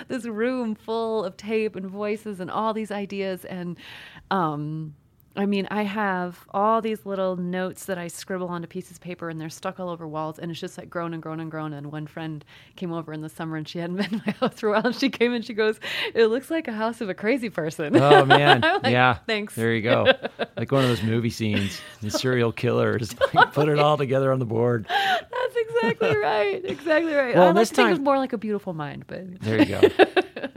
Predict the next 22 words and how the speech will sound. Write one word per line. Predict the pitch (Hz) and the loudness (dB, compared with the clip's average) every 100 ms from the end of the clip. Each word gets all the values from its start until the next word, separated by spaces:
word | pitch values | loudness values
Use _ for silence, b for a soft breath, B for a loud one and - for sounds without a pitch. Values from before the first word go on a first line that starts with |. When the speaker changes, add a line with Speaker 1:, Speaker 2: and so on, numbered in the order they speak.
| - 277 B B - | -14 -18 B B -4
Speaker 2:
And, | 151 - 147 - | -2 -4 -12 -8
and | 180 165 | -2 2
this | 208 - | 2 0
time | 233 190 131 - 113 | 0 0 0 -4 0
different | 147 151 165 143 | 0 2 0 -2
too, | - 165 170 147 - - | -2 2 4 2 -2 -6
perhaps | 120 113 131 131 135 - | -2 2 4 4 0 -8
because, | 202 123 - 110 107 95 - - | -6 -6 -2 0 0 -2 -10 -8
you | 117 | -6
know, | 104 | -4
with | 104 - - - | -6 -8 -14 -10
the, | - | -10
the, | - - | -10 -10
with | 113 113 | -8 -8
season | - 143 127 123 | -6 -4 -2 0
one, | 185 208 147 139 | 0 2 2 2
you're | 135 127 123 | 2 2 2
reporting | 117 - 113 107 101 95 | 0 -2 -2 -2 -2 -4
somewhat | - 107 95 | -6 -6 -6
close | - 98 90 - | -8 -8 -8 -12
to | 90 | -16
home. | - 170 151 95 101 143 | -12 -6 -4 -2 -2 -4